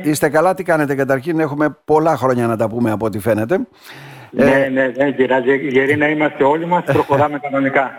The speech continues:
Speaker 1: Μάλιστα. Χαίρομαι όταν γίνονται τέτοιες προσπάθειες. Και μάλιστα σε ένα ιστορικό σχολείο, έτσι δεν είναι;
Speaker 2: Έτσι ακριβώς, έτσι ακριβώς. Είναι μια,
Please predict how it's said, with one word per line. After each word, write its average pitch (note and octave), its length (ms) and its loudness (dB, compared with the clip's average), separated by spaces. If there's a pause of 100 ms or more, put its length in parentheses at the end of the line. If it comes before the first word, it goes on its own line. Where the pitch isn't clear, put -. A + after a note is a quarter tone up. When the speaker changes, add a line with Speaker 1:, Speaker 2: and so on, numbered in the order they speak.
(240)
Speaker 1:
Μάλιστα. E3+ 460 -2
Χαίρομαι C4+ 440 0
όταν C#3+ 220 -2
γίνονται B2+ 380 -4
τέτοιες A#2+ 320 -8
προσπάθειες. G#2+ 720 -4 (540)
Και C#3+ 140 2
μάλιστα G3+ 340 2
σε G#3 120 0
ένα G#3+ 340 0
ιστορικό D#3 640 0
σχολείο, A2+ 500 -2
έτσι A2+ 260 -4
δεν B2+ 160 2
είναι; A#2+ 300 -2 (800)
Speaker 2:
Έτσι D#3+ 320 2
ακριβώς, C#3 600 0
έτσι C3+ 280 0
ακριβώς. C#3 520 0
Είναι D#3+ 280 2
μια, E3+ 540 0